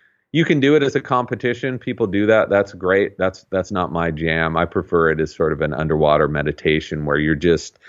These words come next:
using these, these two air tanks called your lungs as your only tool to explore the ocean. And animals respond to this. They view you as,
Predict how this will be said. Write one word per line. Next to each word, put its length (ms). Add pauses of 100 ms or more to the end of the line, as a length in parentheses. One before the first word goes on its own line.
(360)
using 480
these, 460
these 280
two 200
air 200
tanks 420
called 320
your 120
lungs 560 (320)
as 220
your 140
only 280
tool 540
to 280
explore 600
the 180
ocean. 460
And 240
animals 540
respond 720
to 140
this. 420 (460)
They 120
view 280
you 320
as, 300